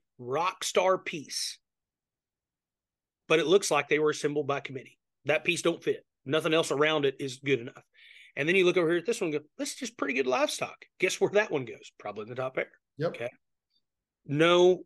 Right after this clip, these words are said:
Speaker 1: how to tell the difference between a good one and a bad one. And when you get your boots on the floor in the judging contest,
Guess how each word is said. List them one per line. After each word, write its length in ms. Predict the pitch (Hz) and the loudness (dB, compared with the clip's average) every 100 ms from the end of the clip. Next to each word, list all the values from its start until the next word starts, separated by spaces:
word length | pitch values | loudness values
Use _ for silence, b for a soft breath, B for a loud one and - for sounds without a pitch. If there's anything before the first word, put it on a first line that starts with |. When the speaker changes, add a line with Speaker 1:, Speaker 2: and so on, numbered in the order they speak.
| - | -8
Speaker 1:
how 500 | - 156 151 151 151 | -2 2 4 2 0
to 100 | - | -10
tell 180 | 135 151 | -4 -2
the 60 | 131 | 0
difference 240 | 180 156 | 0 -2
between 120 | 160 | -6
a 80 | 131 | -2
good 100 | 135 | -2
one 100 | 135 | -2
and 80 | 131 | -6
a 20 | |
bad 240 | 123 143 139 | -4 -2 -2
one. 100 | 139 | -6
And 240 | 123 123 | -6 -6
when 100 | 160 | -4
you 60 | 196 | -2
get 240 | 226 220 _ _ - | -4 -4 _ _ -6
your 140 | 160 | -2
boots 280 | 151 202 202 | 2 2 2
on 100 | 185 | -4
the 80 | 175 | -4
floor 400 | 196 107 - 101 | -6 -2 -2 -2
in 260 | - 175 | -2 -2
the 100 | 170 | -2
judging 360 | 156 151 226 240 | -2 0 -2 -2
contest, 420 | 156 135 147 - | -4 -2 -4 -4